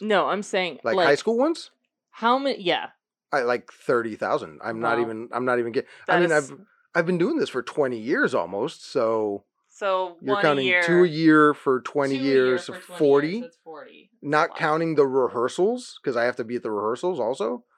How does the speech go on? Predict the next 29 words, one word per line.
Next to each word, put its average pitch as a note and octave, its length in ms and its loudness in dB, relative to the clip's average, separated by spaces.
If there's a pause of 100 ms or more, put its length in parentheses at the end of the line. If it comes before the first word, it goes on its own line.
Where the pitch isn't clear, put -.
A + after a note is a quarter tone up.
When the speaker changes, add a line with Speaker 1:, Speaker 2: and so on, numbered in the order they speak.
(180)
Speaker 2:
So - 160 -10
they A#2 80 -6
may A#2 140 -4
do B2+ 140 -4
the A#2+ 80 -2
song A#2+ 280 -4
two B2 140 -6
or A#2+ 80 -2
three A#2+ 160 -10
times A2+ 320 -8
in A2 100 -10
rehearsal. A2+ 420 -8 (1300)
It's B2+ 140 -4
just, - 240 -4 (160)
I G2 80 -4
don't A#2+ 120 -4
get B2+ 180 2
it, - 240 -2
man. G2+ 180 -8
I G#2 80 -2
don't A#2+ 120 -4
get A#2+ 160 -2
why A2 280 0
that A2+ 220 -2
song. A2 420 -6 (1300)
Speaker 1:
Because B3 400 -4
if A3 180 -8
you A#3+ 180 -8
say C4+ 760 -6